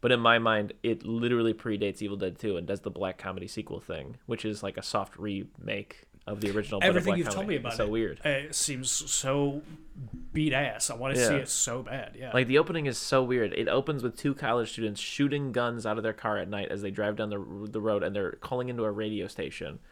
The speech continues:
Speaker 1: to flirt with the lady disc jockey. And then a car with, like, a skeleton standing outside, and Leatherface, he has the skeleton strapped to the front of his body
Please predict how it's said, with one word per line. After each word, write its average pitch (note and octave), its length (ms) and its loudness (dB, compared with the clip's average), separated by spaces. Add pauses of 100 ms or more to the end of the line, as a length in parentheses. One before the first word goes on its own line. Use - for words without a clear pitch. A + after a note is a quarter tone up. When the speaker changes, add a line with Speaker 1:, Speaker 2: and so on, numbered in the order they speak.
(340)
Speaker 1:
to B2 140 0
flirt - 340 2
with A2+ 160 -2
the A2+ 80 0
lady G#2+ 380 2
disc G#2 300 -2
jockey. E2 480 -6 (360)
And A2+ 300 -2
then A#2 520 4 (220)
a A2+ 100 2
car C#3+ 680 0
with, B2+ 120 -4
like, B2 120 0
a A2+ 40 -8
skeleton A#2 840 -2 (100)
standing A2+ 340 -4
outside, G#2 460 -2 (1160)
and A#2+ 340 -2 (220)
Leatherface, B2 760 0 (100)
he C3+ 160 -8
has C3 220 0
the B2 100 -4
skeleton B2 480 -4
strapped B2 400 -2
to C3+ 60 -4
the A#2+ 80 -4
front B2+ 180 0
of A#2+ 60 -2
his A2 100 -6
body A2 440 0